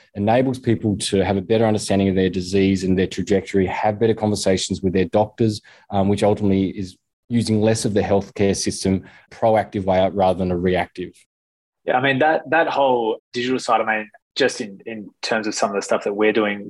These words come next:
Speaker 2: within our business as, as exercise physiologists, we're using, um,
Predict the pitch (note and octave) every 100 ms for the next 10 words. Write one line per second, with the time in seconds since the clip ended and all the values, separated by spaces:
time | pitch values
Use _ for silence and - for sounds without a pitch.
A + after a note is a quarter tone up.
0 | G#2+ G#2 G2+ G#2+ A2 G2+ G2 G2+ F2+ G2+
1 | G#2 G2 - F#2+ - F#2+ G#2+ A2 G#2 -
2 | G#2 G2+ F#2+ G2+ F#2+ F#2+ F#2